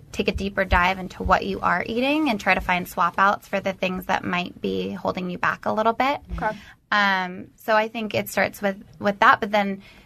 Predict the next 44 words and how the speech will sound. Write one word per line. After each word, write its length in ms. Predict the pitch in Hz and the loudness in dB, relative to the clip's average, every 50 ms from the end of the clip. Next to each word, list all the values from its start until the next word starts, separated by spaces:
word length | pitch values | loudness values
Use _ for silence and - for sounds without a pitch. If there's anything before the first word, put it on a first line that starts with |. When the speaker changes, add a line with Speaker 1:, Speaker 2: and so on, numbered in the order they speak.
| - _ _ | -20 _ _
Speaker 1:
getting 220 | - 226 214 220 220 | -4 -2 0 0 2
your 100 | 214 208 | 2 4
hormones 420 | 208 196 202 208 214 214 196 - | 4 4 4 4 2 0 -4 -2
tested, 580 | - 190 - - - - 196 185 185 185 196 - _ _ - | -2 -2 -2 -2 -4 -2 0 0 0 -2 -6 -12 _ _ -6
you 100 | 196 190 | -4 -2
know, 140 | 190 185 180 | -2 -2 -2
through 180 | - 196 190 | -2 -6 -4
saliva. 420 | 185 - 208 196 190 185 185 185 180 | -2 0 4 6 6 6 6 2 0
My 140 | 180 185 | 2 0
mom, 480 | 185 180 175 175 175 175 180 180 - - - - - | 2 4 4 4 4 2 0 -4 -8 -12 -14 -14 -8
who 300 | 185 196 196 196 196 190 | -6 -4 -4 -4 -6 -6
was 240 | - - 202 196 185 | -4 -2 -2 0 2
on 100 | 190 185 | 2 0
the 80 | 185 180 | 0 -2
podcast, 640 | - - 185 185 185 - 190 185 185 185 - - - _ - - - - - - - _ _ - | 2 0 0 0 2 0 0 0 0 -2 -6 -12 -20 _ -20 -20 -20 -20 -20 -20 -20 _ _ 0
um, 280 | 190 185 180 180 180 - | 2 2 2 0 -4 -8
Candace 340 | - - 185 190 190 185 | -8 -8 -6 -6 -8 -2
Birch, 240 | - 320 330 - - | 2 2 2 2 0
she 220 | - - - 208 202 | -4 -2 -2 -2 -2
tests 540 | - - 202 196 196 - - - - - - - | 2 2 2 2 2 0 -10 -18 -20 -20 -4 -2
women's 440 | - 196 190 190 190 190 190 196 - | 0 0 0 0 -2 -4 -6 -8 -10
hormones, 520 | - - 220 214 202 190 190 190 202 - - | 0 2 2 4 4 4 2 2 -2 -4 -4
women 320 | - 190 190 190 190 190 | -4 -2 -2 0 0 0
and 200 | 185 185 185 185 | 0 0 0 0
men's 220 | 190 190 190 196 - | 0 -2 -2 -4 -4
hormones 360 | - 190 196 190 185 185 185 | -2 -2 0 0 -2 -2 -4
in 100 | 185 190 | -6 -6
saliva, 480 | 190 - 190 180 185 185 180 180 185 - | 2 2 2 4 4 2 2 2 2 2
and 300 | - 185 185 180 180 190 - - | 0 0 -2 -2 -4 -10 -2 4
that 220 | 208 202 208 - | 4 4 4 2
can 180 | - - 214 - - | -2 -4 -2 0 0
uncover 680 | 196 196 196 196 - - 185 185 190 185 185 180 185 | 0 -2 -2 -4 4 4 4 4 6 2 2 2 0
hidden 280 | 185 - 196 196 196 190 | -2 -6 -6 -4 -4 -4
hormonal 680 | 180 180 175 180 180 185 190 190 202 107 104 - - - | -2 -2 -2 -2 0 -2 -2 -2 -2 -4 -4 -6 -6 -6
imbalances, 720 | 196 196 180 170 180 180 185 202 247 - 247 254 262 254 - | -6 -4 0 0 2 2 2 0 0 0 -2 -2 -2 -2 -8
which 160 | 214 - - | -12 -14 -14
can 260 | - - - 190 185 | -14 -8 -8 -8 -8
sabotage 540 | - - - 180 170 - 196 - 196 208 202 | -8 0 2 2 2 2 0 -2 -2 -2 -2
your 100 | - - | -4 0
best 220 | - - - - | 2 2 2 2
efforts 400 | - - - - - - - - - | 0 -2 -2 -4 -10 -10 -12 -16 -12
to 140 | - - - | -10 -10 -10
lose 160 | - - - | -10 -8 -6
weight. 200 | - - - | -8 -8 -8